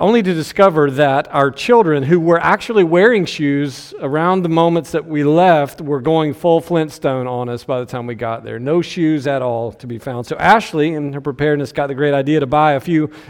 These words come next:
extra pairs of flip-flops, cheap flip-flops from Target to leave in our car.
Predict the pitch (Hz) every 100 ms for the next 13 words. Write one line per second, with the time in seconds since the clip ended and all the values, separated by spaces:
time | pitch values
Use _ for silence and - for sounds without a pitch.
0 | 113 156 - 151 - 151 143 123 113 -
1 | 160 165 139 123 127 - - - - -
2 | - 190 - 156 151 143 139 135 135 120
3 | - 175 151 135 - 139 135 135 127 123
4 | 135 - 220 -